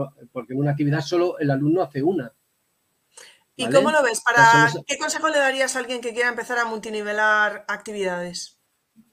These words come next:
Speaker 1: Eh, yo, eh, como siempre, haría, eh, el consejo es buscarte un buen ali-, un, un, un compañero, generar una alianza con él,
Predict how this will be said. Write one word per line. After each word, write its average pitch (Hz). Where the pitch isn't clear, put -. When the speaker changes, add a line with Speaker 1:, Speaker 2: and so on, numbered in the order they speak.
Speaker 1:
Eh, 147
yo, 175
eh, 156
como 160
siempre, 139
haría, 143
eh, 135
el 151
consejo 147
es 143
buscarte 175
un 160
buen 160
ali-, 151
un, 165
un, 160
un 165
compañero, 160
generar 151
una 156
alianza 147
con 139
él, 185